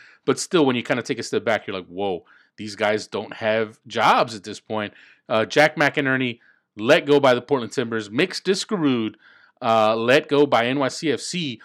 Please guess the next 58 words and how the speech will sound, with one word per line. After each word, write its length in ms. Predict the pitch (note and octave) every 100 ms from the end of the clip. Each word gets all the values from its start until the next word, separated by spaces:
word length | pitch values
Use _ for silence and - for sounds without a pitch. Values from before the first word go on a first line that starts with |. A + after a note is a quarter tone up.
| _
who 120 | - B2
bought 260 | A#2+ C3
out 160 | G#3+ A3+
his 140 | A3
contract, 680 | - D3 B2+ - G#2 F#2+ - - _
and 120 | A2+ C3
now 180 | G#3+
he's 140 | C#4 E3+
in 120 | E3+
some 160 | - D3+
sort 240 | G3+ E3
of 120 | A2+
weird 340 | G#2 C#3 D3+ A2+
limbo 560 | A#2+ C#3+ A#2+ G2 F#2 - - _
where, 500 | - B2 B2 A#2+ A2 - _ _ _ -
uh, 260 | A2 G#2+ A#2
N 160 | C#3
Y 80 | E3+
C 180 | - E3+
F 80 | C#3+
C 120 | B2
can't 340 | - C3 D3
trade 260 | - D#3 A2+
him, 120 | G#2+ _ _ _ _ _ _ -
and 280 | B2+ B2 -
right 180 | B2+ C3+
now 160 | C#3+
M 140 | C3 C#3+
L 80 | D3
S 120 | D3+
doesn't 220 | C#3+ C3+
have 200 | C3 C#3
a 60 | B2+
mechanism 500 | D3 - D3+ C#3 D3
for 180 | D3
him 220 | C3+ D#3 D3+
to 120 | B2
move, 340 | A#2+ C#3+ C3 -
to 120 | C3+
be 160 | B2 C#3+
moved. 500 | C3+ C4 E4 G2+ - - - - _
But 100 | D3+
look, 200 | C#3 -
it's 140 | - C#3
M 140 | D3+
L 100 | C#3
S. 260 | A#2+ A#2 -
We 120 | G2
know 180 | F#2 G#2
they 120 | C3
make 200 | D3+ E3
the 80 | G3+
rules 260 | G#3+ G3+ F3+
up 140 | E3
as 120 | D3+
they 100 | C#3+
go 180 | C3+ B2+
along. 360 | A#2+ A2 G#2